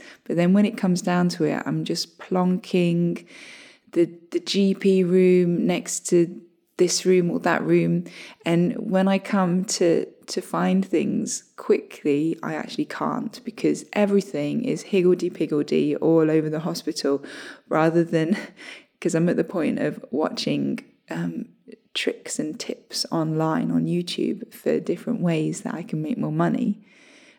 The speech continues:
When I see those hospitals, they're all very neat and tidy,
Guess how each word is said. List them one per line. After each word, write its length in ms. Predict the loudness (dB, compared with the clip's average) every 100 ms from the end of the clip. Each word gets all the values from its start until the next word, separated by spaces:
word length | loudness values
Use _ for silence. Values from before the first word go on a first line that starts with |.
| _
When 160 | 0
I 80 | 0
see 300 | 0 2 2
those 460 | 4 6 6 6 0
hospitals, 800 | -8 -8 -8 0 2 2 0 -2
they're 100 | -4
all 160 | -2
very 320 | -4 -4 -4 -4
neat 240 | -4 -6
and 120 | -10
tidy, 540 | -10 -8 -6 -6 -8